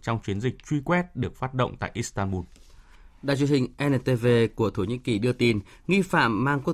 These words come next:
Speaker 2: tịch Afghanistan có mặt danh Basim được cho là cánh tay phải của thủ lĩnh I S khét tiếng Abu Ad-Ambadi,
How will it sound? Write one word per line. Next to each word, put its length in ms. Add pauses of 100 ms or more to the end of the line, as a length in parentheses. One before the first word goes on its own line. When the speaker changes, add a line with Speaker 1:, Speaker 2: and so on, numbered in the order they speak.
Speaker 2:
tịch 180
Afghanistan 680
có 100
mặt 100
danh 320
Basim 500
được 200
cho 140
là 100
cánh 180
tay 160
phải 340
của 200
thủ 120
lĩnh 180
I 260
S 40
khét 280
tiếng 280 (300)
Abu 520 (100)
Ad-Ambadi, 840